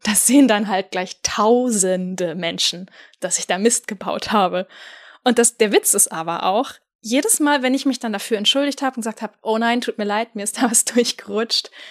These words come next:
habe ich wohl nicht aufgepasst oder, ne, war ich wohl ein bisschen müde oder gestresst“,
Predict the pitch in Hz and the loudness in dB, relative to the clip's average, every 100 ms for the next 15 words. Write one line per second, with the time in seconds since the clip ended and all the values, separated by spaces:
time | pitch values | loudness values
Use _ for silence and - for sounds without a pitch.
0 | - 208 208 214 208 202 202 196 - - | -8 -2 -2 -2 -4 -6 0 0 0 -10
1 | - 214 226 208 185 185 214 262 202 202 | -4 0 0 -2 -2 -4 -4 -4 -6 -6
2 | 214 240 202 226 214 214 233 262 277 208 | -2 -2 0 -2 0 2 2 2 0 -2
3 | 196 - - 220 269 - | 0 -2 0 2 2 0